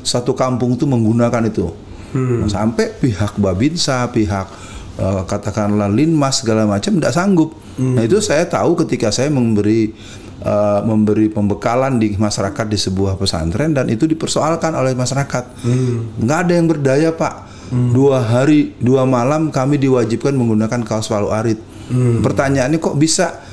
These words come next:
Speaker 1: Padahal kita masih punya Undang-Undang Nomor dua puluh tujuh tahun sembilan belas sembilan puluh sembilan,
Speaker 2: Hmm.
Speaker 1: Pasal satu kosong tujuh ayat A sampai E. Itu sam-, sebenarnya sangat terang benderang. Dan kenapa kemudian orang
Speaker 2: Itu undang-undang soal apa itu?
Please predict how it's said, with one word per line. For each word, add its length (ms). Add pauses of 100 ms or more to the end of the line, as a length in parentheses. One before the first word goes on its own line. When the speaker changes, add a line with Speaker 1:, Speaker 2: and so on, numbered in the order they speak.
(300)
Speaker 1:
Padahal 220
kita 240
masih 240
punya 240
Undang-Undang 640
Nomor 320
dua 220
puluh 160
tujuh 400
tahun 160
sembilan 260
belas 220
sembilan 160
puluh 160
sembilan, 400
Speaker 2:
Hmm. 480
Speaker 1:
Pasal 320
satu 240
kosong 320
tujuh 340
ayat 300
A 160
sampai 400
E. 180 (540)
Itu 160
sam-, 240
sebenarnya 320
sangat 160
terang 180
benderang. 460
Dan 160
kenapa 480 (400)
kemudian 400
orang 180
Speaker 2:
Itu 140
undang-undang 400
soal 240
apa 160
itu? 120